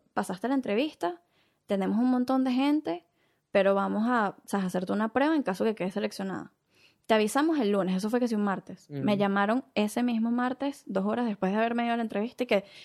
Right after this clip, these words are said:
Speaker 1: "¿Puedes venir este jueves para que vengas a hacer la presentación?". Y yo, "Ok". Fui ese jueves. Yo ni tenía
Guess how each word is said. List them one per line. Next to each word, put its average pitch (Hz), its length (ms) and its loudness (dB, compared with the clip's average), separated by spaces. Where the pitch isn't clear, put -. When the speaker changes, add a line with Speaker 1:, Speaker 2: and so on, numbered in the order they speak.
Speaker 1:
"¿Puedes 277 200 4
venir 277 240 0
este 311 160 -2
jueves 330 320 2
para 294 260 0
que 220 100 0
vengas 220 260 -2
a - 20 2
hacer 226 240 0
la 277 220 -2
presentación?". 247 760 -2
Y - 100 0
yo, 220 200 6
"Ok". 277 180 -4
Fui 226 140 4
ese 220 160 2
jueves. 220 280 4
Yo 202 120 0
ni 269 100 0
tenía 277 260 2